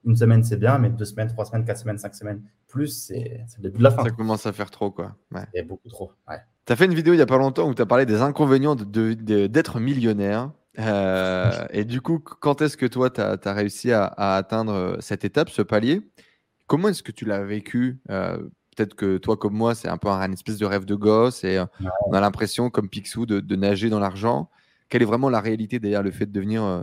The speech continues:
Speaker 2: millionnaire ? Et, euh, quand est-ce que t'as réussi à passer ce, ce,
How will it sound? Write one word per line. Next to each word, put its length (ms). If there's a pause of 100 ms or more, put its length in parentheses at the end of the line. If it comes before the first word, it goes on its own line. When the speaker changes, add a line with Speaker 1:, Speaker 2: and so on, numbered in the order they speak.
Speaker 2:
millionnaire ? 480 (560)
Et, 140
euh, 420
quand 220
est-ce 120
que 300
t'as 140
réussi 260
à 60
passer 260
ce, 320
ce, 160